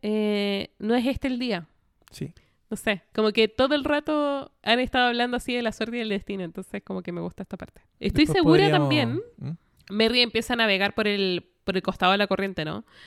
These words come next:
Speaker 1: Estoy segura, si es que hubiesen tenido que enfrentarse a los Barba Negra, habrían perdido.
Speaker 2: O sea, yo creo que sí.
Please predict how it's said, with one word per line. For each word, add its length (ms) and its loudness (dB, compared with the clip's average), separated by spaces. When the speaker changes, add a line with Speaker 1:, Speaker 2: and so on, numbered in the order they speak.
Speaker 1:
Estoy 260 0
segura, 640 0
si 160 -6
es 100 0
que 520 -4
hubiesen 480 -2
tenido 340 -2
que 80 -8
enfrentarse 540 -6
a 20 -2
los 100 -2
Barba 220 -4
Negra, 240 -4
habrían 240 -6
perdido. 360 -12
Speaker 2:
O 280 -20
sea, 180 2
yo 120 2
creo 140 -2
que 80 -12
sí. 220 -14